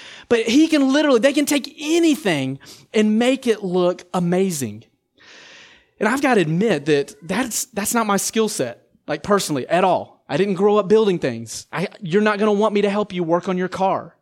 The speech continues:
It will not go back together. We will be missing parts. It, it's just not the way I'm <laughs> wired. Uh, I can help you with, uh, creating a website, maybe <laughs> doing some, sh-, you know,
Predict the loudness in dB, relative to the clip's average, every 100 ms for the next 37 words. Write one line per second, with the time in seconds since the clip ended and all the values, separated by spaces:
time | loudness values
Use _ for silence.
0 | _ 0 0 2 2 2 0 -2 -2 -2
1 | -2 -4 -2 -2 -2 -4 -2 -2 -2 -4
2 | -4 -4 -6 -4 -6 -8 -14 -14 -20 -20
3 | -20 -20 -14 -4 0 0 0 0 0 0
4 | -2 -2 -4 -4 -2 -2 -2 -2 -4 -4
5 | -6 -4 -6 -6 -14 -18 -16 -6 -4 0
6 | 0 0 0 0 -2 -2 0 0 2 2
7 | 0 -2 -6 -4 -2 -2 -4 -2 -2 -4
8 | -2 -2 0 0 -2 -2 -4 -4 -4 -4
9 | -8 -10 -10 -8 -4 -4